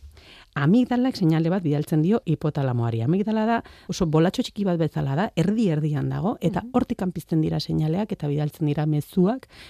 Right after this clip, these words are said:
Speaker 1: beldurra nabaritzen degunean. Orduan, seinale bat piztu egiten da, hipotalamoa-, irta-, hipotalamoari beraltzen dio, eta horrek, e, nervio sistema simpatikoa aktibatzen du, gorputza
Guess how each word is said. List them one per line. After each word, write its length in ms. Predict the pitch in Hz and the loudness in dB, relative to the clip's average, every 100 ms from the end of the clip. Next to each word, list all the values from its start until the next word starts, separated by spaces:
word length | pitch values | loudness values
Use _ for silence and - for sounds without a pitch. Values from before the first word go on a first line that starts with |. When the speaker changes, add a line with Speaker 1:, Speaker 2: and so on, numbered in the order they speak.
| - | -6
Speaker 1:
beldurra 680 | 151 160 156 156 185 165 175 | 2 4 6 4 4 2 2
nabaritzen 920 | 151 135 135 131 - 139 123 120 123 | 2 0 0 -4 -2 0 2 0 -2
degunean. 520 | 139 131 123 117 120 - - - | 0 2 4 2 0 -8 -14 -2
Orduan, 180 | 156 | 0
seinale 380 | 147 156 170 190 | 2 2 4 4
bat 140 | 190 - _ - | 0 -2 _ 0
piztu 300 | 208 - 165 | 0 0 -2
egiten 320 | 160 180 185 | 0 2 4
da, 140 | 277 381 - - _ | 4 0 -8 -20 _
hipotalamoa-, 720 | 160 151 165 175 156 156 139 135 151 | -2 0 0 0 0 0 -2 -6 -6
irta-, 300 | 156 - 135 | -6 -6 -8
hipotalamoari 720 | 160 147 147 143 139 139 139 123 | -6 -6 -4 -2 -2 -2 -2 -2
beraltzen 540 | 127 131 143 - 190 | -2 -2 -4 -2 0
dio, 180 | 247 320 - | 2 0 -2
eta 240 | 165 160 - | -4 -4 -2
horrek, 380 | 220 233 240 - - - - - | -2 -2 -4 -8 -20 -20 -18 -2
e, 160 | 160 147 | 2 4
nervio 280 | 160 185 | 4 2
sistema 340 | 190 185 196 185 | 0 0 0 0
simpatikoa 520 | 185 180 185 208 220 | 0 -2 -2 -2 -2
aktibatzen 540 | - 175 135 - 135 | -2 -2 -4 -2 -2
du, 100 | 127 131 | 0 -2
gorputza 640 | 127 151 190 - 240 285 | -2 -4 -4 -4 -4 -4